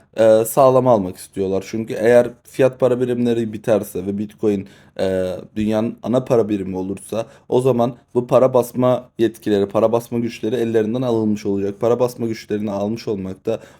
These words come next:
bu adamların ekonomiyi yönetme biçimini baya baya azaltacak. Yani aslında ekonomi kendi kendini yönetmeye başlayacak. Zaten bizim amacımız da bu. En azından benim kendi,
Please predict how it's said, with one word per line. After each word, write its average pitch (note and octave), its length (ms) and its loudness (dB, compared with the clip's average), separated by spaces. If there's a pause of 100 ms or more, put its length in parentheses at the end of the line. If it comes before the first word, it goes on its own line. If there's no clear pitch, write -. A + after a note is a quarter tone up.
bu B2 80 4
adamların B2 480 0
ekonomiyi A2+ 500 -2
yönetme A2+ 440 -4
biçimini G#2+ 500 -4 (360)
baya A#2+ 360 8
baya A2+ 340 4 (180)
azaltacak. A2+ 680 0
Yani G#2+ 360 -2 (120)
aslında A#2 360 -4
ekonomi A2+ 420 -2
kendi A2+ 300 -2
kendini G2 400 -4
yönetmeye F#2 500 -8
başlayacak. F#2+ 500 -14 (180)
Zaten A2 400 0
bizim A2+ 220 -4
amacımız G2+ 540 -8
da G#2+ 180 -2
bu. G#2 160 -6 (300)
En A2 120 -4
azından G#2 420 -4
benim G#2 220 -2
kendi, G#2 480 -2